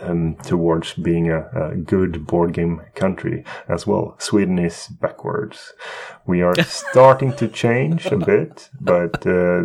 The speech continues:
Speaker 1: the mainstream market is so far behind. So
Speaker 2: Yeah.
Speaker 1: the, uh, uh, the, the o-, only industry award about a board g-, family board game of the year. They are so bad that i-, they even awarded the same ga-,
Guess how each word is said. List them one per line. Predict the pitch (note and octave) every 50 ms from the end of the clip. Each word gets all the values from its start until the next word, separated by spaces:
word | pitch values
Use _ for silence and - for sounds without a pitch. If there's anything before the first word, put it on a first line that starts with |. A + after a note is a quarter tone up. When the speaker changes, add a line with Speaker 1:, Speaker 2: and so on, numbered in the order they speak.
| - -
Speaker 1:
the | E2+ F#2 F#2 F2+ F2+
mainstream | F2+ F2+ F2+ F2+ F#2+ G#2 G#2 G#2 - - - G#2 G2 F#2 F2+
market | F2 F2 F2+ F2+ - - - -
is | F2 - - - -
so | - - G2 F#2 F#2 - -
far | - - - - - - -
behind. | - - - - - - - - - - - _ _ _ - - - - - - - - _
So | _ - A2+ F#2 F2+ G#2
Speaker 2:
Yeah. | C3 C#3 C3+ -
Speaker 1:
the, | - - F#2 F2 F2 F2 F2 F2
uh, | F2 E2+ E2+ E2+ - _ _ _ _ _ _ _ - _ -
uh, | - - - - B2
the, | - F#2+ F2+ E2+ - - -
the | - F#2 -
o-, | - G2 F#2+ F#2+ F#2+ F#2+ F2 - - -
only | G2+ F#2+ F#2 F#2 F2+ F#2 E2+ - - _ _ _
industry | - A2+ G2+ G2+ G2+ G2 F#2+ - - - G#2 F#2+ F2 - -
award | F2 F#2+ F2 F2 F2+ F#2+ A2 C3+ - - -
about | - F2+ E2 - E2 D#2+ - -
a | D#2+ D#2
board | D#2+ E2 E2+ D#2+ - G2 F#2 F2 F2 D#2+
g-, | - E2
family | - - G#2+ F#2+ F2+ F2+ F2+ F2
board | E2+ - - F2 E2+ E2+
game | F2+ F2 F2
of | F2 E2+ E2+
the | E2+ E2+
year. | F2 F2+ G2 - D#2+ - - - - - - - - _
They | - - F#2+ G2+ F#2 F#2+
are | F#2+ F#2+ F#2
so | - - A2+ G#2+ F#2+
bad | F2+ F2+ F2+ F2+ F2+ E2+ D#2+
that | E2 D#2+ - -
i-, | D#2+ - -
they | F2 F2 F2 F2
even | E2+ - F#2 F#2 F2+ E2+ E2+ E2+ -
awarded | F2+ F2 E2+ E2 E2+ E2+ E2+ E2 E2+ E2 D#2 D2 - - - -
the | - F2+ E2+
same | - - - - G2 F#2+ F2+ F2+ F2+
ga-, | E2+ F2 F2+ F2+ F2+ -